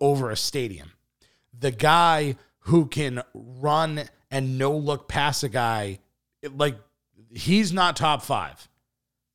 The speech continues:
But Jared Goff is? Jared Goff.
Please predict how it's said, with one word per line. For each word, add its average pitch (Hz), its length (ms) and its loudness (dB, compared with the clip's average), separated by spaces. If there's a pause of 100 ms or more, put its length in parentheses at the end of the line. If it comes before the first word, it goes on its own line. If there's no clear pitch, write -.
But 95 160 -10
Jared 98 420 -4
Goff 90 340 -6
is? 170 360 -2 (2000)
Jared 131 320 0
Goff. 101 520 -2